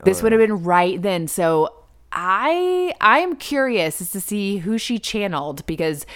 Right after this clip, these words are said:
Speaker 1: Hillary Clinton would have been out there and dressing exactly the same way in a very, very similar look. But I think her look is very interesting here too,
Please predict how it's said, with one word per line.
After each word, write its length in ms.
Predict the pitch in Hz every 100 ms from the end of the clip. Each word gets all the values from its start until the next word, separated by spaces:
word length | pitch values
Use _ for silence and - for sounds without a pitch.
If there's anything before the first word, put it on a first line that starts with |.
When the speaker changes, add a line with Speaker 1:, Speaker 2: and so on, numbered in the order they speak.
| - -
Speaker 1:
Hillary 260 | 208 233
Clinton 260 | 233 202 175
would 80 | 175
have 60 |
been 140 | 160 - -
out 300 | 151 160 156
there 500 | 147 143 139 139 139 - -
and 180 | 156 156
dressing 360 | 165 160 - 156
exactly 400 | 143 160 - 180
the 80 | 175
same 280 | 175 165
way 320 | 156 147 147 135
in 160 | 139
a 20 |
very, 300 | 135 156 165
very 180 | 180 170
similar 420 | 156 156 151 147
look. 340 | 143 143 143 - - - -
But 80 | 190
I 60 |
think 160 | 214 277
her 160 | 254 214
look 240 | 175 180
is 120 | 202
very 260 | 165 156 156
interesting 500 | 156 156 165 - 151
here 180 | 147 147
too, 500 | 143 - 175 151 143